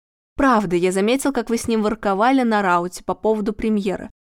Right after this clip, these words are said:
Но неужели для вас может быть что-то большее? Или слухи, которые бродят по театру, имеют под собой основания?"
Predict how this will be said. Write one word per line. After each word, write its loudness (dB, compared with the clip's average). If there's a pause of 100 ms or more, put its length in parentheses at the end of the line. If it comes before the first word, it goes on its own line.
(200)
Но 2
неужели 4
для 4
вас 0
может 0
быть -2
что-то -2
большее? -2 (320)
Или 4
слухи, -2
которые 0
бродят 0
по -4
театру, 0
имеют 0
под -8
собой 0
основания?" -2